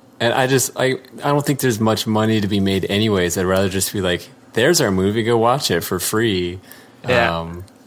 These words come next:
Speaker 1: be cool to kinda see, kinda be able to track it, you know. I,
Speaker 2: Yeah,
Speaker 1: and
Speaker 2: that
Speaker 1: we get more people to w-, li-, watch it anyways if it's free.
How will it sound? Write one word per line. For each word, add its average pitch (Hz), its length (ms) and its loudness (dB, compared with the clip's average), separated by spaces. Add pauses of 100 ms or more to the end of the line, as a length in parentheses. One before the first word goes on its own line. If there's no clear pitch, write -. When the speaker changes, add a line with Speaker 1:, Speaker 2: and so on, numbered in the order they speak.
(160)
Speaker 1:
be 104 140 -2
cool 101 260 -4
to 92 80 -6
kinda 87 260 -4
see, 90 340 -4
kinda 90 300 -4
be 90 320 -2
able 87 180 -4
to 87 60 -2
track 90 400 -4
it, 87 200 -6
you 92 100 -10
know. 87 260 -8 (340)
I, 120 80 0
Speaker 2:
Yeah, 131 80 4
Speaker 1:
and 104 80 4
Speaker 2:
that 107 120 6
Speaker 1:
we 113 80 2
get - 460 -4
more 101 200 2
people 92 280 -4
to 90 40 0
w-, 87 300 0
li-, 98 220 -4
watch 90 320 0
it 87 100 0
anyways 90 360 0
if - 140 -8
it's 82 160 -6
free. 85 380 -8